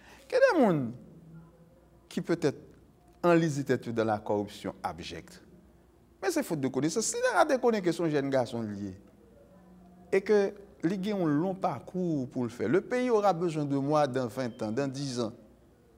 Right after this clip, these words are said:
Qu'est-ce qu'il va faire, non? Nous connaissons que il n'y a pas payé nos magistrats là. Mais il n'y a pas payé en quel magistrat, en quel côté tout, non?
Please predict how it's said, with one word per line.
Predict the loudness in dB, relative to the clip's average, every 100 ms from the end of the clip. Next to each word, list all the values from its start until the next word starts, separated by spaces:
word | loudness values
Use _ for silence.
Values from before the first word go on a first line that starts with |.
| _ -6
Qu'est-ce | 2 2
qu'il | 2
va | 0 -2
faire, | -4
non? | -6 -10 -20 _ _ _ _ _ _ _ _ _ _ _ -20 _ -20 -20 -20 -20 -20 _ -10
Nous | -2 0 0
connaissons | -2 0 0 0
que | 4 4 4 0 -8 -20 -20 _ _ _ _ _ _ -20 -20 -2
il | 4
n'y |
a |
pas | 4
payé | 4 2
nos | 0 0
magistrats | -2 -2 -6 -4 -6
là. | -6 -10 -18 -20 _ _ _ _ _ _ _ _ _ _ _ _ _ _ _ _ _ _ _ -14 0
Mais | 0 0 -6 -20 _ 0
il |
n'y | 2
a |
pas | 4
payé | 4
en | 2
quel | 2
magistrat, | 2 0 0 0 0 0
en | -2
quel | -4 -4
côté | -6 -8
tout, | -12 -12
non? | -12